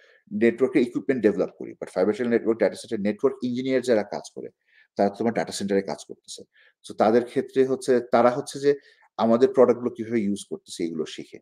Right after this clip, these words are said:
তাই না? ওগুলো ইয়ে করতেছে। আ, so, আ, still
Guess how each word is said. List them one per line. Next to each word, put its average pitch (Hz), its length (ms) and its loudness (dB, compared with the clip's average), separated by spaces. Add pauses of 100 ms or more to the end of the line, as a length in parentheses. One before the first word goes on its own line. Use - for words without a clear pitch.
(140)
তাই 98 120 -2
না? - 120 -6 (340)
ওগুলো 101 300 2
ইয়ে 92 200 2
করতেছে। - 440 -16 (500)
আ, 80 160 -8 (640)
so, 104 140 0 (280)
আ, 85 240 -2 (680)
still 117 340 2